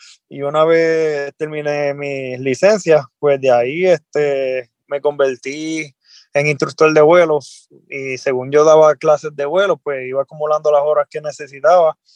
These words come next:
este, de experiencia para poder conseguir mi nuevo trabajo. De ahí volé en Air Flamenco, volé, este, hacia las islitas Vieques, Culebra, este, San Tomás,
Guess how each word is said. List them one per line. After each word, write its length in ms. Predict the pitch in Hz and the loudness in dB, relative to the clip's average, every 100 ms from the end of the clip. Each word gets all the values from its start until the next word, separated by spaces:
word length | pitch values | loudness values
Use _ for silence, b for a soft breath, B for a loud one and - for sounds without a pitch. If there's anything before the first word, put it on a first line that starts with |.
| b b b _ | b b b _
este, 640 | 143 135 139 139 127 123 - _ _ _ | -6 -4 0 0 2 0 -6 _ _ _
de 200 | - 143 | 0 0
experiencia 560 | 135 135 143 214 208 | 2 -2 0 0 0
para 220 | 160 151 139 | 2 2 2
poder 560 | 143 143 156 156 156 - | -2 -4 -4 -8 -18 -12
conseguir 420 | 156 - 151 147 | -10 -10 -12 -10
mi 160 | 151 147 | -8 0
nuevo 240 | 143 139 | 4 6
trabajo. 340 | 135 143 170 156 | 6 6 6 2
De 100 | 135 | -2
ahí 360 | 135 139 139 _ _ _ - | -4 -10 -18 _ _ _ -10
volé 500 | 147 143 143 139 123 - | -4 -2 -2 -4 -8 -12
en 200 | 143 139 | -12 -6
Air 160 | 139 147 | -2 -2
Flamenco, 680 | - 127 165 196 175 170 _ B B B B - | 0 0 0 -2 -2 -4 _ B B B B -2
volé, 720 | 139 139 143 151 151 151 147 _ | 2 2 2 0 0 -2 -4 _
este, 1080 | 151 147 _ 156 151 143 139 139 135 123 120 _ _ - | -6 -6 _ -6 -4 -4 -6 -6 -8 -8 -12 _ _ -4
hacia 340 | 139 127 147 | -4 0 0
las 140 | 135 | 0
islitas 640 | 143 139 147 160 151 135 120 | -2 -8 -6 0 2 2 -4
Vieques, 360 | 135 143 147 135 | -6 -6 -6 -10
Culebra, 680 | 139 135 151 151 147 143 _ b b b b _ _ | -6 -4 -2 0 0 -2 _ b b b b _ _
este, 960 | 139 135 120 - 127 127 120 120 120 120 - | -6 -6 -8 -8 -6 -4 -4 -4 -4 -8 -12
San 360 | - 120 107 _ _ - | -4 -4 -6 _ _ -4
Tomás, 680 | 151 156 156 156 151 151 | 2 4 4 2 0 -2